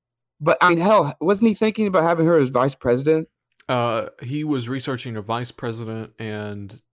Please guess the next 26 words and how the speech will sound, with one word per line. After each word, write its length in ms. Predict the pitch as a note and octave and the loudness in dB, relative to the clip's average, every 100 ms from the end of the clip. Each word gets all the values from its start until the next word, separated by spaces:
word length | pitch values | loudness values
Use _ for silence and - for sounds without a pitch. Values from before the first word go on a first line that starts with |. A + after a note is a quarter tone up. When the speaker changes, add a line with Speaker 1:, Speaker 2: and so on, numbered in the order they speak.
| _ _ | _ _
Speaker 1:
Treasury. 480 | - C#3+ C#3 C3 A#2 A#2+ | -4 2 2 2 0 0
Speaker 2:
secre-, 120 | - | -4
treasury 480 | A#2+ G#2+ A2 A2 - | -8 -6 -6 -10 -14
Speaker 1:
Dual 160 | D#3+ C#3 | -6 -4
role, 120 | C3 | -4
Speaker 2:
secretary, 580 | G2 - - - - - - | -6 -10 -12 -10 -10 -10 -16
Speaker 1:
yeah. 180 | - B2 _ _ _ _ _ _ - | -16 -16 _ _ _ _ _ _ -10
Speaker 2:
yeah. 60 | A2+ | -8
Um, 180 | G#2+ G#2+ - | -8 -12 -8
that, 240 | B2 - - - | -6 -6 -10 -18
that's 260 | - - - - - | -16 -14 -16 -18 -20
<laughs> 160 | - | -20
gone 200 | - G#2+ G2 | -12 -10 -10
out 140 | A2+ | -12
the 100 | - | -14
window. 460 | A2 G2 - - B2 | -16 -16 -12 -8 -8
<laughs> 60 | - - _ _ _ _ _ _ _ _ - | -10 -20 _ _ _ _ _ _ _ _ -2
Speaker 1:
Yeah, 480 | F3+ C3+ G#2+ G#2+ C3+ - | 2 2 2 -2 -6 -4
exactly. 680 | F3+ A3 A3+ - A2 G2 | 2 4 2 2 0 0
And 280 | D#3 E3 C3+ - - _ _ _ _ | 0 -2 -4 -10 -20 _ _ _ _
I'm 120 | G#3+ | 0
not 160 | A3+ F3 | 0 0
saying 280 | - F3+ D#3 | -2 0 -2
that 140 | D3 | -2
Liz 180 | D#3 D3 | -2 0
doesn't, 320 | D3+ C3+ - | 0 -2 -6